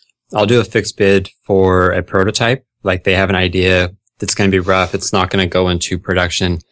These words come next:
Um, do a fixed bid, and it's mostly an exploration.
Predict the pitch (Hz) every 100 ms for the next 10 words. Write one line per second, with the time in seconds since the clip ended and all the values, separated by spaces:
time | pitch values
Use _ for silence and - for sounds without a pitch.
0 | _ _ _ _ 110 95 90 87 104 113
1 | 107 - 104 95 95 92 - 98 98 110
2 | 92 92 90 - - 92 85 90 120 151